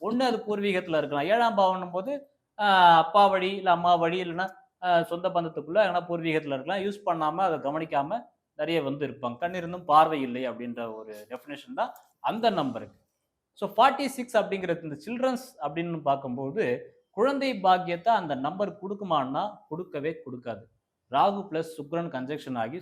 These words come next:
சூரியனா வர்றதுனால கருக்கலைப்பு உண்டாகும் அப்படிங்கிறது தான் அந்த நம்பருடைய டெஃபினேஷன். So, அது ஐந்தாம் பாவம். ஒரு இந்த ஜாதகருக்கு, ரிஷப லக்னத்துக்கு ஐந்தாம் பாவத்திலே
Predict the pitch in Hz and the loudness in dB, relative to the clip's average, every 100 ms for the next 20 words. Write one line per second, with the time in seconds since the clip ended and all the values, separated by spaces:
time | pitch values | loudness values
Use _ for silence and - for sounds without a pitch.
0 | 165 156 156 151 127 113 110 107 113 185 | -10 -6 -4 -2 -4 -4 -8 -8 -4 -4
1 | - - _ - 190 262 - - 156 156 | -4 -14 _ 2 4 4 -2 0 0 0
2 | 165 123 120 123 110 113 104 - 127 123 | -6 -6 -2 -2 -2 -8 -14 -12 -6 -4
3 | 147 131 117 127 165 117 120 123 123 107 | -4 -6 -6 -4 -6 -6 -6 -6 -6 -8
4 | 113 - 127 - 220 - _ _ - 202 | -10 -10 -12 -8 -10 -10 _ _ 0 4
5 | 160 147 247 254 240 208 185 160 120 - | 4 4 2 4 4 6 6 6 2 -10
6 | 123 123 123 120 113 120 170 220 214 208 | -8 -4 -4 -4 -4 2 4 4 2 0
7 | 214 226 156 143 202 208 196 196 214 208 | -2 -4 -4 -2 -2 -2 -2 -4 -2 0
8 | 165 190 196 185 175 170 180 233 | 0 2 0 4 4 2 2 0